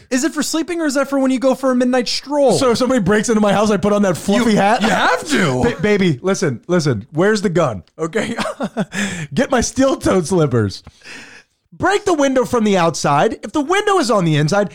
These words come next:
Speaker 2: and if you're using your kid's bat or something like that, you gotta get rid of the bat. You, you put this together. D-, d-, don't just wander into this.
Speaker 1: Did you just suggest that if they bring their bat, it'll be their child's bat to murder?
Speaker 2: Well,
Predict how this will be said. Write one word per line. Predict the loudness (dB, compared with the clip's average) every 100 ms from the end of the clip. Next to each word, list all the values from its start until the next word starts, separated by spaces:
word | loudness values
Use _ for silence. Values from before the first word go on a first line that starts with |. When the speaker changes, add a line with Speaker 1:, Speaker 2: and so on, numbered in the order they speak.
| -10 -4
Speaker 2:
and | -2
if | 2
you're | 2
using | 2 2 2 0
your | -2
kid's | 0 -2 0
bat | -2 0 -2 -2
or | 0
something | 0 0 0
like | 0 0
that, | 0
you | -2
gotta | 0 0 2 0
get | 0
rid | 0 0
of | -2
the |
bat. | 0 2 0 -2 -6
You, | -2 -2 0
you | 0 0 -2 _ _
put | -2 -2 0
this | -2 0
together. | -2 0 2 2
D-, | 0 -4 -6
d-, | -6
don't | 0 0 0
just | -2 -2
wander | 2 2 2 2 0
into | 0 -2
this. | 0 -2 -6 -12 _ _ _ _ _ _ _ -8
Speaker 1:
Did | -6
you | -4
just | -4 -4
suggest | -4 0 0 0
that | 0
if | 0
they | 0
bring | 0 0 0 2
their | 0 0
bat, | 0 0 0 -4 _ _ _ -8
it'll | -2 0
be | 0 0
their | -2 -4 _ _ _ -10
child's | -6 -2 0 2 2 0
bat | -2 -2 -2
to | -2 0
murder? | 2 2 2 2 0 0
Speaker 2:
Well, | 0 0 -2